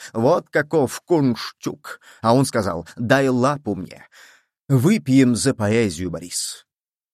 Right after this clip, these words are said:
Рядом смущенно и умильно жмурился большеглазый Журавлев в коричневой паре, как майский жук. Мыслил Асмус. Разлаписто, по медвежье заходил Всеволод Иванов, кричал: «Я родил сына для тебя, Борис!»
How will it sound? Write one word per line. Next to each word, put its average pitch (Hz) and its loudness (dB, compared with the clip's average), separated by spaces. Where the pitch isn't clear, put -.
Рядом 147 0
смущенно 139 -2
и 139 4
умильно 156 0
жмурился 151 -6
большеглазый 135 -2
Журавлев 117 -2
в - -20
коричневой 117 -2
паре, 117 0
как 127 -4
майский 113 -8
жук. - -18
Мыслил 156 0
Асмус. - -14
Разлаписто, 113 -2
по 104 -4
медвежье 131 0
заходил 139 -2
Всеволод 131 -2
Иванов, 113 -2
кричал: 123 -2
«Я 127 0
родил 175 2
сына 185 -2
для 160 -2
тебя, 139 0
Борис!» - -6